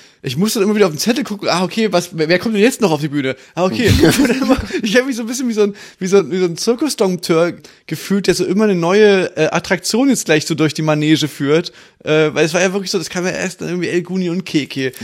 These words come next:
Speaker 2: Nura
Speaker 1: Da,
Speaker 2: war
Speaker 1: da,
Speaker 2: noch dabei.
Speaker 1: Nura war da. Dann beim zweiten Tag war meine Schwester da. Nina Chuba, ähm, ist mit aufgetreten.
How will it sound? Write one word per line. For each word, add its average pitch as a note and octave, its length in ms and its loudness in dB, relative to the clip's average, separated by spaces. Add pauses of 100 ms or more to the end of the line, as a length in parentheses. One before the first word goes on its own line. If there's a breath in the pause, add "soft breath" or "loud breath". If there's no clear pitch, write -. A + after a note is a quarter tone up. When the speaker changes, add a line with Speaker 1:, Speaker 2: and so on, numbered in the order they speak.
Speaker 2:
Nura F3 240 0
Speaker 1:
Da, - 20 0
Speaker 2:
war D3+ 200 4
Speaker 1:
da, A#2+ 120 2
Speaker 2:
noch B2 180 -4
dabei. F3+ 540 2
Speaker 1:
Nura D3 280 0
war C3+ 160 -2
da. C3 360 -2 (240 loud breath)
Dann - 240 -12
beim D3+ 100 -6
zweiten D#3+ 220 -6
Tag D#3+ 180 -8
war D3+ 120 0
meine F3 180 -2
Schwester C3+ 320 -4
da. B2+ 160 -6 (160 loud breath)
Nina G3+ 320 4
Chuba, C3 840 2
ähm, C#3 440 0
ist D3 160 -6
mit C3 100 -8
aufgetreten. B2+ 840 -6